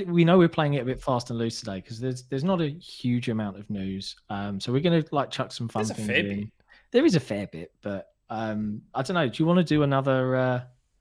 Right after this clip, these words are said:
Speaker 1: you wanna know, do another little bundle of, of fun community messages from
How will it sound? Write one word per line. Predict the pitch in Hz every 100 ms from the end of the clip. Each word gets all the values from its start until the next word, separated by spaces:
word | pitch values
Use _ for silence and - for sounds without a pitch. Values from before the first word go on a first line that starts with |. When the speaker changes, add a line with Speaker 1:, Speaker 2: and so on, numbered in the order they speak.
| _ - -
Speaker 1:
you |
wanna | 147 151
know, | 151
do | 131 147
another | 139 143
little | 139 127
bundle | 123 127 135 127
of, | 123 120 - _ 131
of | 117 113 277
fun | - 123 131 131 127 _
community | - 127 131 123
messages | 131 123 131 131 156 180
from | - 135 131